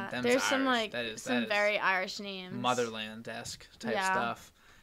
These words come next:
Speaker 1: Yeah, I, my cousin's name is Seamus,
Speaker 2: Mm-hmm.
Speaker 1: which is, like, very Irish,
Speaker 2: Yeah.
Speaker 1: but that's, like, and I guess my cousin Devin, too. Devin's pretty Irish
Speaker 2: Mm-hmm.
Speaker 1: in some sense.
Speaker 2: But Devin, I think you see more in America.
Speaker 1: Nowadays, for
Speaker 2: Yeah.
Speaker 1: sure. Like, Devin's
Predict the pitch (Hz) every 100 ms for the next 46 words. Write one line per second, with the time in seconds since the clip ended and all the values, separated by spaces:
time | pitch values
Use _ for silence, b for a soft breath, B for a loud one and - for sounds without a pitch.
0 | b - 117 120 - 73 127 135 - 131
1 | 131 127 117 117 - 110 113 131 95 -
2 | - 262 240 226 113 - - - 214 110
3 | 113 120 247 208 208 - b b - 117
4 | - 113 107 - 127 143 151 147 - -
5 | - 120 123 117 107 107 110 117 120 117
6 | 113 113 - 117 113 107 247 240 226 123
7 | - - 117 120 - 285 269 254 330 381
8 | 359 311 262 220 - 226 208 185 190 196
9 | 190 190 160 135 131 120 113 113 - 104
10 | 117 117 113 110 113 - 117 117 117